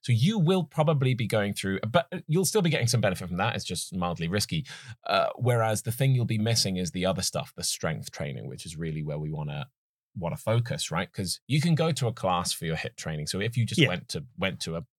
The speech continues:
Speaker 1: class for that, that, that's fine. Or you can find places to do that with relative ease. But the strength training is what's missing, uh, for most people. And that's why, like,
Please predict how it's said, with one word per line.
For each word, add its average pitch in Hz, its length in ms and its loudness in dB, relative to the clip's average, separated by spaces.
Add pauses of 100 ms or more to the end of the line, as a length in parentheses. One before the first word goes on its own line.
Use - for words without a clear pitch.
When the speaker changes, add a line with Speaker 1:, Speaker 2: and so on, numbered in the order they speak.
(280)
Speaker 1:
class 80 300 0
for - 140 -4
that, 78 160 -2
that, 92 200 -4
that's 107 220 0
fine. 71 300 -4
Or 82 60 -2
you 104 140 -2
can 110 140 0
find 104 320 0
places - 340 -4
to - 100 -10
do 113 160 -8
that 76 200 -6
with 82 160 -8
relative 80 400 -4
ease. 80 260 -6 (320)
But - 140 -2
the 101 80 0
strength 151 360 2
training 98 240 0
is 87 120 -4
what's - 160 -8
missing, 123 520 0 (520)
uh, 87 340 2 (340)
for - 120 0
most 101 280 0
people. - 260 -8 (1000)
And 95 80 0
that's - 160 -2
why, 92 60 0
like, 82 120 -4